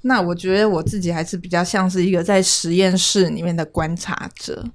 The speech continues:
把我收集到的这些资料可能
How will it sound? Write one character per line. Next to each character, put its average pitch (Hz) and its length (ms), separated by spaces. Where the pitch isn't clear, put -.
把 196 160
我 185 120
收 185 200
集 165 220
到 170 180
的 165 120
这 170 160
些 170 180
资 170 340
料 165 240
可 160 260
能 160 500